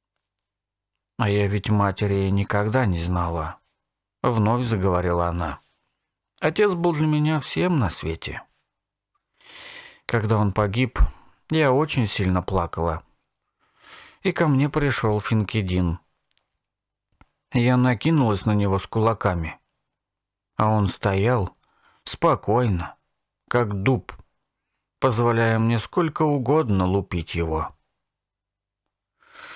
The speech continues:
А потом он сказал: 'А он ведь был моим братом, и теперь я буду о тебе заботиться.'»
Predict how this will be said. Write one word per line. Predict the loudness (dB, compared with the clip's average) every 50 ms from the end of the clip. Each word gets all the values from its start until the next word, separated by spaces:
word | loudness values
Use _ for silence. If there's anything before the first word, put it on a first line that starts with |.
| -16 -16 -14 -14 -14 -16 -16 -18 -20 -20 -18 _ -2
А | -2 0
потом | 2 2 0 2 2 2 2 2
он | 2
сказал: | 0 0 0 0 0 2 2 2 0 0 -2 -4 -6 -8 -8 -10 -12 -14 -14 -16 -18 -18 -20 -20 -20 _ _ _ _ _ _ _ _ _ _ _ _ _ _ _ _ _ _ _ _ _ _
'А | -2 -2
он | 0 0 0 0
ведь | 0 0 0 0
был | 0 2 2 2 2
моим | 2 2 2 2 2 0 0
братом, | 0 0 0 -2 -2 -4 -4 -6 -8 -8 -10 -14 _ _ _ _ _ _ _ _ _ _ _ _ _ _ _ _ _ _ _ _ _ _ _ _ _ _ -4
и | -4 -2 -2
теперь | -2 -2 -2 0 0 0 2 2
я | 0 0 0 0
буду | 0 0 -2 -2 0 0 -2
о | -2 -2
тебе | -4 -4 -4 -2 -2 -2 0
заботиться.'» | 0 0 -2 0 -2 -4 -4 -4 -8 -14 -14 -12 -8 -6 -6 -6 -6 -8